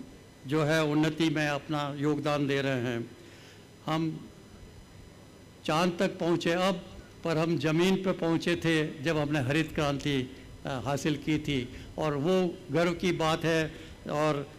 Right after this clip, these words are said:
मैं समझता हूँ कि जो, अ, क्रांति अब हॉर्टिकल्चर में हो रही है, जो,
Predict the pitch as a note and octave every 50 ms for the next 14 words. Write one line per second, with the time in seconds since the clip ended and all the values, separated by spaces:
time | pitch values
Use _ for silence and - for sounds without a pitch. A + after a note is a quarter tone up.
0 | - - - - C#3 D#3 E3 D#3+ D#3+ E3+ D#3 E3 D#3+ D#3+ - F3 E3+ D#3+ E3 E3+
1 | D#3+ E3 E3+ E3 D#3+ D3+ D3 D3+ - - - - - - - - - B2 C3 E3
2 | E3 D#3+ D#3 D3+ C#3 C#3+ - - - - - - - - D#3+ D3 D3 C#3 C3+ B2+
3 | - - - - - - D#3+ D#3+ E3+ F3+ F3 F3+ G3 F#3+ F#3 F#3 D#3+ B2+ C#3 D#3+
4 | D#3+ D#3+ G3 F#3 F#3+ F#3+ F#3 - G3 F#3 F3+ F3 F3+ F3 D#3 E3+ E3+ E3+ E3 D#3+
5 | E3 E3 D#3+ D3 C#3 E3+ E3 D#3